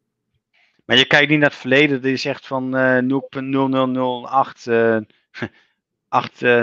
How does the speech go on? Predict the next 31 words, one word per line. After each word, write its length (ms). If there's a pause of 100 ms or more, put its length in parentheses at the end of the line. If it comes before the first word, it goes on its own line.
tienduizendste 880
ge-, 340
ge-, 320
gestegen. 640 (560)
Dus 120
met 100
andere 280
woorden, 260
ja, 140
hoeveel 380
rek 260
zit 160
er 60
nog 160
in, 160
hè? 120
Hoe 240
is, 160
hoeveel 200
zit 160
al 120
in 80
de 60
markt 280
ingeprijsd? 480
Dat 100
is 60
ook 120
een, 220
eh, 80
vraag. 380